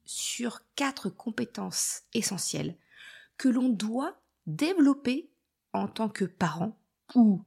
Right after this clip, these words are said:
tout simplement en tant qu'être humain, hein, si on souhaite avoir des relations, euh, d'une meilleure qualité avec les autres, mais que c'est vraiment nécessaire, euh, de, de développer parce que c'est pas quelque chose d'inné finalement. Euh, ce ne sont pas des, des, des compétences,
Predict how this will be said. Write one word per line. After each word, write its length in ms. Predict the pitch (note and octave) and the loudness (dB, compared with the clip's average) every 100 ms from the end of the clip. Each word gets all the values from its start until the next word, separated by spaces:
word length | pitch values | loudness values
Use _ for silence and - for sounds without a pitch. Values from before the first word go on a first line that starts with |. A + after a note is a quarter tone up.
| - | -6
tout 100 | G#3 | -4
simplement 380 | F3 E3 G3 | -2 0 0
en 60 | G#3+ | 0
tant 120 | D#3+ | -4
qu'être 240 | C#3+ D#3 F#3+ | -4 -2 0
humain, 160 | C#4 | 0
hein, 160 | G#3+ A3+ | 0 -2
si 260 | - - F3 | -2 -4 -2
on 100 | E3+ | 0
souhaite 360 | - F3+ - | 0 -2 -2
avoir 320 | E3+ D#3 F3 | -2 0 -2
des 140 | E3+ E3+ | 0 2
relations, 760 | F3 F3+ E3+ - - F#3 F3 D#3 - - - - | 4 4 2 -2 -2 0 -2 -6 -14 -16 -16 -6
euh, 120 | F3 | -2
d'une 200 | D#3+ F#3+ | 2 2
meilleure 340 | F3 F3+ F#3 - | 4 4 2 0
qualité 340 | F#3+ F3 - | -2 -2 -2
avec 240 | F3 E3+ - | -2 -2 -2
les 140 | F3+ | 0
autres, 260 | C#4 - - _ - - - - - | -2 -4 -20 _ -20 -20 -20 -10 -2
mais 100 | G#3 | 0
que 140 | A3+ | 0
c'est 180 | A3 A#3+ | -2 -2
vraiment 300 | G3+ G#3+ A3+ | 0 2 4
nécessaire, 680 | G#3+ A3 A3 - A3+ B3 - - | 4 2 0 -2 -2 -4 -8 -10
euh, 240 | G#3 F#3 E3+ | -8 -6 -4
de, 180 | F3+ - | -4 -2
de 100 | F#3+ | 2
développer 400 | G#3+ G3 A#3 D4+ | 2 0 -4 -6
parce 160 | B3+ | -6
que 80 | - | -4
c'est 100 | - | -6
pas 100 | C4 | -6
quelque 220 | B3+ - | -8 -6
chose 320 | G3+ B3 G3 | -4 -2 -4
d'inné 460 | D#3+ E3+ G#3+ G#3 A3+ | -2 0 4 2 0
finalement. 640 | - - F3+ E3+ D#3+ E3 - - - - - | -4 -4 0 0 0 -4 -10 -20 -20 -20 -14
Euh, 60 | G#3 | -12
ce 180 | - F#3 | -8 -8
ne 40 | |
sont 140 | E3+ F#3 | -8 -8
pas 200 | A#3+ B3 | -4 -2
des, 220 | G3 F3 | 0 -2
des, 100 | E3+ | -2
des 160 | F#3 G3 | -6 -4
compétences, 680 | G#3 G3+ F#3+ A#3+ B3+ - | -4 -4 -2 0 0 -2